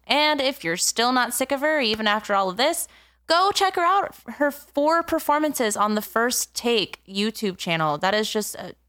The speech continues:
a phenomenal performance, and the concept is so great. It's beautiful, and it's raw.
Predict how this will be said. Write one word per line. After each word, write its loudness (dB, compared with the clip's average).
a 0
phenomenal 4
performance, 0
and -2
the -2
concept 0
is -8
so 0
great. -2
It's -16
beautiful, 0
and -2
it's -6
raw. -2